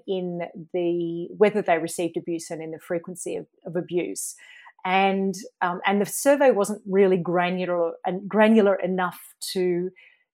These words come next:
to show whether there were differences, I guess, between, um, men and women, but, or, you know, based on ethnicity or religion or sexuality or anything like that.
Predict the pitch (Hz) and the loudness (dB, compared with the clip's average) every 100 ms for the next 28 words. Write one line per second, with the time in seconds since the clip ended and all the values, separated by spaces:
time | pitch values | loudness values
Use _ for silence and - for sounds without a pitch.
0 | - 214 - 220 202 196 185 180 170 175 | -8 -6 2 4 6 4 2 -2 0 0
1 | 202 190 175 180 - _ _ - 220 202 | -2 -2 -6 -8 -8 _ _ -16 -12 -8
2 | 220 - - 190 185 214 - 220 226 214 | -8 -6 -4 -2 -4 -6 0 2 4 2
3 | 196 165 165 160 180 160 156 160 - 190 | 0 -4 -4 -4 -6 -6 -6 -8 -8 -6
4 | - 180 175 - - - 269 262 202 190 | 0 2 2 -2 -4 0 4 8 8 8
5 | 180 208 180 156 185 170 175 160 160 165 | 4 0 -2 0 0 0 -6 -10 -12 -14
6 | 220 202 226 196 - 202 180 185 170 165 | -12 -12 -8 -8 -6 -6 -4 -2 0 0
7 | 160 165 165 180 160 160 147 156 - - | -2 -4 -4 -6 -6 -4 -4 -4 -6 -6
8 | 175 - 170 156 165 156 170 175 170 - | -8 -6 -6 -4 -6 -8 -10 -12 -12 -6
9 | 170 | -4